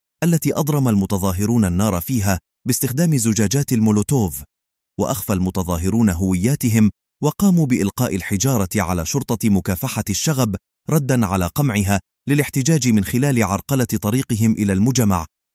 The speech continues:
وإطلاق الغاز المسيل للدموع عليهم.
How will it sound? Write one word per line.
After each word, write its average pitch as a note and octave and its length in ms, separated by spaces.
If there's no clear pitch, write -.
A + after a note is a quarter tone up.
وإطلاق - 460
الغاز B2 360
المسيل A2 560
للدموع G#2 500
عليهم. F2 600